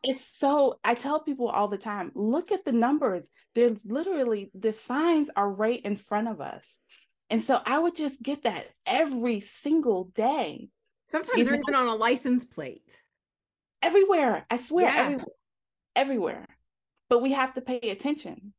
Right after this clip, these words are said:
Speaker 2: Yes.
Speaker 1: You know?
Speaker 2: Rule nothing out.
Speaker 1: Yes, yes. And so when I did that, I mean, I said, "Okay."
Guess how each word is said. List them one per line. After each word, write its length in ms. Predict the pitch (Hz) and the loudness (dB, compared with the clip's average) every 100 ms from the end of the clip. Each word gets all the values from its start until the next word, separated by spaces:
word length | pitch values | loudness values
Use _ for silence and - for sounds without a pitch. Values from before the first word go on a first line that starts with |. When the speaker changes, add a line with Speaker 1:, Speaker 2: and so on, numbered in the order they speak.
| _ | _
Speaker 2:
Yes. 360 | 165 160 147 - | -8 -6 -6 -10
Speaker 1:
You 60 | - - | -20 0
know? 100 | 214 262 | 2 2
Speaker 2:
Rule 100 | 254 | 0
nothing 420 | 226 226 - 247 - | -6 -6 -6 -8 -6
out. 340 | 165 139 - _ _ _ _ _ - | -6 -6 -12 _ _ _ _ _ -2
Speaker 1:
Yes, 540 | 262 392 - - - | -2 0 -6 -14 -12
yes. 540 | 214 247 240 - - _ _ _ _ | 0 0 0 -6 -18 _ _ _ _
And 200 | 240 233 | -6 -4
so 160 | 240 269 | 2 2
when 200 | 262 262 | 6 4
I 180 | 254 339 | 4 2
did 280 | 254 247 220 | 2 0 0
that, 360 | 190 175 160 - - | -2 -2 -4 -6 -4
I 80 | |
mean, 420 | 254 254 233 220 - - | -2 -2 -2 -6 -8 -4
I 80 | 220 | -4
said, 200 | 220 208 | -2 -2
"Okay." 440 | 208 247 247 170 | -2 -2 -4 -8